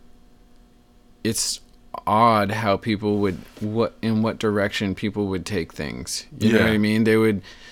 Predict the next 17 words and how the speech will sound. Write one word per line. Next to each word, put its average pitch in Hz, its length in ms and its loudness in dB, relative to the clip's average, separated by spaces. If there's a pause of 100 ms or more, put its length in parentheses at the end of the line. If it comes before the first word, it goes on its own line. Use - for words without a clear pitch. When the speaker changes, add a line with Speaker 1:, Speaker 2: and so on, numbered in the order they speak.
(200)
Speaker 1:
like, 104 340 -2 (140)
uh, 98 280 2
you 104 160 2
know, 104 120 2
my 104 240 2 (120)
ex - 640 -2 (1160)
and 117 160 4
me 110 120 4
are 104 100 2
talking 107 360 0
about 95 260 2
money 104 500 0
or 92 100 -2
something 95 500 -4
in 98 160 -4
a 95 80 -4
cafe, 98 800 -2